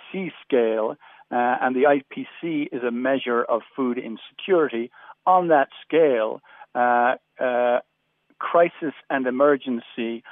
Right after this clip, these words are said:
are categories three and four. Category five is famine. As I say, we are not there yet,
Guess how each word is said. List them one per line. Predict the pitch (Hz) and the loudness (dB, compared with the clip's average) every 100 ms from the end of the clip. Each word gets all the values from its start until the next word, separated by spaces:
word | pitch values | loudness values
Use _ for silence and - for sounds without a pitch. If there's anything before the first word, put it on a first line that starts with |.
| - - - | -20 -8 -2
are | 127 | -2
categories | - 151 139 135 131 123 117 - _ - - | 0 -2 0 -2 -2 -2 -2 -6 _ -20 -4
three | 147 139 127 123 | 0 2 2 0
and | 123 107 - - | -4 -8 -10 0
four. | 190 160 110 98 - - - _ - | 4 6 6 2 -2 -14 -20 _ -4
Category | 165 160 147 143 131 - | 0 2 0 0 0 2
five | 151 139 135 123 117 | 2 4 4 0 -4
is | 127 110 - - | -10 -10 -8 0
famine. | 165 143 107 120 147 _ _ | 2 2 0 -6 -14 _ _
As | 143 127 127 | -2 -2 0
I | 113 - | -2 -2
say, | 147 143 139 | 0 2 2
we | 139 131 | -2 -4
are | 120 | -2
not | 117 107 _ | 0 -2 _
there | 147 180 | 6 6
yet, | 156 107 104 - | 6 2 -2 -4